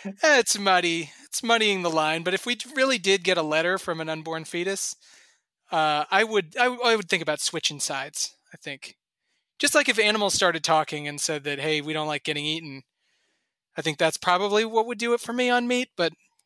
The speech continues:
you know, also, meat's good, so maybe we'll keep aborting kids. Who knows?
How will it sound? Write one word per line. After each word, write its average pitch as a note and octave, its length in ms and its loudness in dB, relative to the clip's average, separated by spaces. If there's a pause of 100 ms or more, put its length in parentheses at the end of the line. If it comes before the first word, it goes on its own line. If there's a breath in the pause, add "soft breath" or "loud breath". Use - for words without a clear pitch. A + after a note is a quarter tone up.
(120)
you F3 60 -4
know, C#3+ 100 -4 (160)
also, E3 420 0 (420)
meat's E3+ 240 -6
good, G3 240 2
so D3 140 0
maybe D3 200 -6
we'll D3 120 -8
keep - 220 -12
aborting D#3 320 -12
kids. F3+ 240 -10
Who F3+ 100 -8
knows? D#3+ 300 -8